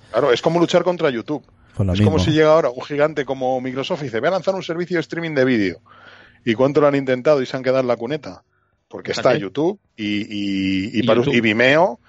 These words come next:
Speaker 1: que se acuerdan un poquito de él
Speaker 2: Y
Speaker 1: para
Speaker 2: Twitch,
Speaker 1: cierto
Speaker 2: de
Speaker 1: trocito
Speaker 2: este,
Speaker 1: de mercado.
Speaker 2: Twitch, que es
Speaker 1: Twitch,
Speaker 2: para
Speaker 1: que está muy espe-, sí, está muy especializado en el tema de streaming de videojuegos y demás.
Speaker 3: Y
Speaker 1: O sea,
Speaker 3: ya.
Speaker 1: en el streaming de, y, y ya está, o sea, pero el, el número uno es, es, es YouTube, y cuando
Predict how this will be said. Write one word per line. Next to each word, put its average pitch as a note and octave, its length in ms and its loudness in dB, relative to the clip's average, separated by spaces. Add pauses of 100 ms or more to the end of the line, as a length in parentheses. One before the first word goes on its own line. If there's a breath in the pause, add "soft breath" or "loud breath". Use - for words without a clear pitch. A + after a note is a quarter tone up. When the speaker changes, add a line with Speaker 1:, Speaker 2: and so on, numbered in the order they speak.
(140)
Speaker 1:
que G#2+ 120 -2
se A#2 100 -2
acuerdan A#2 280 -2
un B2+ 100 -8
poquito A#2 340 -4
de B2+ 140 6
él D#3+ 100 2
Speaker 2:
Y A#2 80 0
Speaker 1:
para G2+ 140 0
Speaker 2:
Twitch, C#3+ 380 4
Speaker 1:
cierto C3+ 280 0
Speaker 2:
de A2 120 -6
Speaker 1:
trocito B2 220 2
Speaker 2:
este, - 20 6
Speaker 1:
de B2 80 2
mercado. C#3+ 480 0
Speaker 2:
Twitch, C#3+ 380 6
que A#2+ 100 -4
es A2+ 80 2
Speaker 1:
Twitch, D#3 120 4
Speaker 2:
para G#2+ 200 0
Speaker 1:
que B2+ 60 0
está F#2 200 -2
muy C#3+ 140 -2
espe-, - 280 -8
sí, - 180 -4
está C#3 200 0
muy C#3+ 120 0
especializado C#3+ 560 2
en B2+ 60 -4
el A2 120 -4
tema B2+ 180 -2
de B2+ 60 2
streaming B2+ 320 -6
de B2 100 0
videojuegos B2 600 0
y - 20 -4
demás. D3 420 0 (300 loud breath)
Speaker 3:
Y A2 100 -16
Speaker 1:
O - 20 -12
sea, A#2 100 4
Speaker 3:
ya. A2 60 0
Speaker 1:
en A2 40 0
el G2+ 60 -4
streaming B2 400 -6
de, A#2 540 -6
y, A#2+ 80 -4
y - 20 -10
ya A#2+ 120 2
está, F#3 220 2
o - 80 -2
sea, A#2+ 280 0 (300 soft breath)
pero G#2 200 -2
el, G2 160 -8
el G2 180 -6
número A#2 300 -2
uno C3+ 160 -4
es, - 100 -8
es, D3 140 -6
es A2 260 -2
YouTube, C3+ 380 -4
y A2 80 0
cuando G2 340 -4